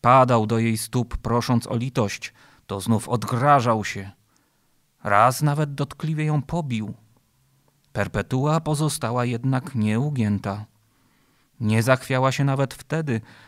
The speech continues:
gdy na prośbę wyrażoną w modlitwie otrzymała wizję, która upewniła ją,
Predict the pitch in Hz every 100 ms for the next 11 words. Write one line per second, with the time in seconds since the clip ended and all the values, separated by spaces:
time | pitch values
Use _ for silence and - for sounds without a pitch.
0 | _ 110 107 110 110 107 135 135 113 110
1 | 107 110 110 113 123 120 110 110 104 113
2 | 147 147 120 107 110 - 131 135 127 110
3 | 117 143 151 156 156 - - _ - 120
4 | 110 110 - 117 - 123 110 110 156 147
5 | 110 104 127 143